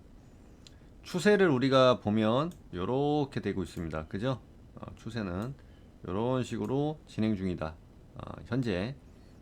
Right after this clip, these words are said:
음, 흐름은 나쁘지 않다. 일단 보면 여기 한번 올라갔다가 폭 찍고 여기 저점 한번 잡고 그 다음에 여기 저점은 계속 높아지고 있는 상태죠.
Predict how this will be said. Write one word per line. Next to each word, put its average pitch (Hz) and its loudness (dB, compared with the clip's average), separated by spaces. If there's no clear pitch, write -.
음, 82 -6
흐름은 202 4
나쁘지 131 2
않다. 85 -4
일단 151 4
보면 165 4
여기 180 2
한번 180 2
올라갔다가 120 2
폭 - -2
찍고 139 -2
여기 131 0
저점 117 0
한번 113 0
잡고 123 -4
그 139 -4
다음에 165 0
여기 110 0
저점은 185 2
계속 139 2
높아지고 170 2
있는 131 2
상태죠. 110 -4